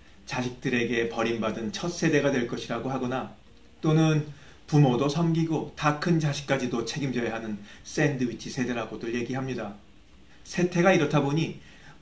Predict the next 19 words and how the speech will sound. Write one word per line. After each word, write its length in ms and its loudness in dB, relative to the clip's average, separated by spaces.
우리 320 4
세대의 540 4
자식에 400 2
대한 260 2
기대도 380 -2
많이 260 -2
바뀌었습니다. 800 -4
자녀가 540 2
결혼이나 680 0
분가할 420 0
때까지 380 0
돕고, 500 -2
이후에는 480 4
부양받기를 640 6
아예 180 4
기대하지도 640 0
않게 300 -2
되는 240 -2
거죠. 240 -8